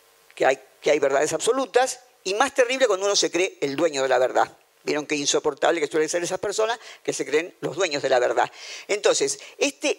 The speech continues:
esta, esta, mm, definición de verdad que di al principio es la definición que se utiliza en ciencia y que se utiliza en la vida cotidiana. Si al señor que está manejando el taxi le damos esta definición, va a estar de acuerdo que sí, es así. Pero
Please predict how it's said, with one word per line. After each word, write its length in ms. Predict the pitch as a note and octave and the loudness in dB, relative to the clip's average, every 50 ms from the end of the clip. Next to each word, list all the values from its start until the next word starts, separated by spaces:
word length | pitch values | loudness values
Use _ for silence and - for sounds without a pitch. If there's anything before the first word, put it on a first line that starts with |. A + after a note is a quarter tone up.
| - | 0
esta, 440 | B3 C4+ - - _ - A#3 A3 - - | 0 0 -2 -2 _ 2 2 2 2 0
esta, 380 | A3 C4 B3+ - C#4 C4 B3 A3 | -2 -4 0 2 2 2 2 2
mm, 240 | G#3 G3+ F#3+ F3+ | -2 -6 -6 -4
definición 680 | E3+ F3+ E3+ - F#3+ G3 G3+ - - B3+ B3+ A#3 - A#3+ A3 | -2 -4 -4 -4 -4 -4 -4 0 2 2 2 2 0 0 0
de 80 | D#3 | 0
verdad 280 | C#3+ D#3 E3 F#3 A#3 G#3 | 0 0 2 2 0 0
que 140 | - - C3+ | 0 -2 -2
di 100 | D3 D3+ | 0 0
al 100 | D#3+ D#3 | -2 -2
principio 640 | F3 G3+ A3 - - A3+ F#3+ - - - - - - | 0 2 2 2 2 0 -2 -2 0 2 2 2 2
es 100 | - G3 | 0 0
la 80 | G#3+ - | 2 2
definición 460 | A3 G#3+ A3 G#3+ A3 G3+ - C4 D4+ | 2 2 0 -2 -6 -2 0 0 0
que 80 | D4 G#3+ | 0 -4
se 60 | F#3 | -8
utiliza 340 | F3+ F3+ G3 A3 A3+ - B3 | -6 -4 -2 0 0 0 0
en 80 | A#3+ | 0
ciencia 480 | G#3+ - - C#4+ D#4+ F#4 - F#4+ D#5 - | 0 0 2 2 4 4 6 6 4 2
y 60 | - A3 | 0 -6
que 80 | A3 | -8
se 60 | G3 | -8
utiliza 260 | G3 A3+ B3 C#4+ - C#4 | -6 -4 -2 0 0 0
en 60 | B3+ | 0
la 80 | A#3+ | -2
vida 180 | A#3+ C4 C4+ C4 | -2 0 0 0
cotidiana. 640 | - G#3+ F#3+ G3+ G#3 A3+ C#4+ E4+ D#4+ F#3+ D#3 C#3 - - - - - - - | 0 0 -2 -4 -2 0 0 0 0 -2 -4 -6 -8 -12 -18 -18 -18 -18 -8
Si 180 | - - G3 G3 | -4 0 2 2
al 120 | G3 G3+ | 2 2
señor 280 | G#3 G3+ G#3 C4+ D4 D4+ | 2 0 2 2 2 2
que 60 | C#4 | 2
está 160 | A#3+ - B3+ | 2 2 2
manejando 400 | B3 A#3+ A#3 A3 - A#3+ A#3 A3+ | 2 0 -2 0 -2 0 0 0
el 120 | A3+ G#3+ - | -2 0 0
taxi 440 | - - - - - D3 C3+ - - | 0 0 0 -2 -4 -4 -6 -8 -6
le 120 | D3 D3+ E3+ | -2 0 2
damos 220 | G#3 A#3+ B3 A3+ | 2 2 0 -2
esta 100 | A3 A#3+ | 0 0
definición, 580 | A3+ G#3+ - A#3 A3+ A#3+ - - A#3 G3+ G3+ A3 C4 - - _ _ _ _ _ _ - | 0 0 0 -4 -4 -2 0 0 2 2 0 0 -4 -8 -20 _ _ _ _ _ _ -2
va 40 | - | -2
a 20 | - | 0
estar 180 | - - - | 0 0 0
de 80 | A3 A#3 | 0 0
acuerdo 300 | A3+ C4 B3+ A#3+ A#3 G3 | 2 2 2 2 2 2
que 100 | G3+ G3+ | 0 0
sí, 180 | - G3 F3+ | 0 0 -2
es 140 | G3 E3+ - | -2 0 0
así. 340 | F3+ F3 - A3+ E3 - - - - - - - - _ | 0 0 -2 -2 -4 -6 -8 -14 -20 -20 -20 -20 -10 _
Pero 360 | - C4+ - D4+ D#4+ F4+ - | -2 0 4 4 4 2 2